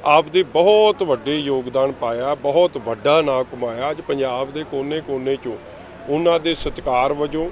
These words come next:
ਔਰ ਬਾਦਲ ਸਾਹਿਬ ਦੇ ਨਾਲ, ਸ਼੍ਰੋਮਣੀ ਅਕਾਲੀ ਦਲ ਨਾਲ ਜੋ ਵਫਾਦਾਰੀ, ਜੋ ਪਿਆਰ ਅੱਜ ਦੇ ਜ਼ਮਾਨੇ 'ਚ, ਇਹ ਗੁਣ ਬੰਦੇ 'ਚ ਵੇਖਣ ਨੂੰ ਨਹੀਂ ਮਿਲਦੇ। ਹਰ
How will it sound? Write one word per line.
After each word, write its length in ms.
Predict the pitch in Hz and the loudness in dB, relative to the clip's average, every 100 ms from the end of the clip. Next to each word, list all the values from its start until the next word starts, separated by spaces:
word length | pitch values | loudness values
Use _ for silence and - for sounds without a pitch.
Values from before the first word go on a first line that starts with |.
| - - - - - | -8 -16 -18 -18 -2
ਔਰ 140 | 151 160 | 2 2
ਬਾਦਲ 460 | 131 131 139 170 | 2 2 2 0
ਸਾਹਿਬ 360 | 165 180 185 180 | 0 2 4 4
ਦੇ 160 | 180 185 | 0 -2
ਨਾਲ, 520 | 147 135 143 156 165 | 0 0 0 0 -2
ਸ਼੍ਰੋਮਣੀ 560 | - 139 139 143 160 165 | -6 -2 -2 -2 -2 -2
ਅਕਾਲੀ 400 | - 135 139 156 | 0 -2 -2 -2
ਦਲ 200 | 156 160 | -2 0
ਨਾਲ 320 | 160 156 160 | 0 0 -2
ਜੋ 160 | 143 139 | -2 0
ਵਫਾਦਾਰੀ, 760 | 131 127 151 147 151 151 156 135 | 0 0 2 2 2 0 -2 -4
ਜੋ 120 | 139 135 | -2 -2
ਪਿਆਰ 520 | 135 131 131 143 160 156 - - - - 175 | 0 0 2 4 2 -2 -12 -20 -18 -4 0
ਅੱਜ 160 | 190 | 0
ਦੇ 160 | 202 208 | 0 0
ਜ਼ਮਾਨੇ 500 | 180 170 160 165 190 | 0 2 2 4 2
'ਚ, 80 | 185 | 4
ਇਹ 140 | 202 | 2
ਗੁਣ 320 | 190 156 165 185 | 4 4 4 2
ਬੰਦੇ 360 | 156 156 170 | 2 2 2
'ਚ 120 | 175 | 2
ਵੇਖਣ 420 | 190 170 165 - 185 | 2 2 0 0 2
ਨੂੰ 160 | 170 | 2
ਨਹੀਂ 100 | 143 | 0
ਮਿਲਦੇ। 320 | 117 107 95 - - - - - - - | -2 -4 -8 -14 -20 -20 -20 -20 -18 2
ਹਰ 300 | 165 220 | 6 8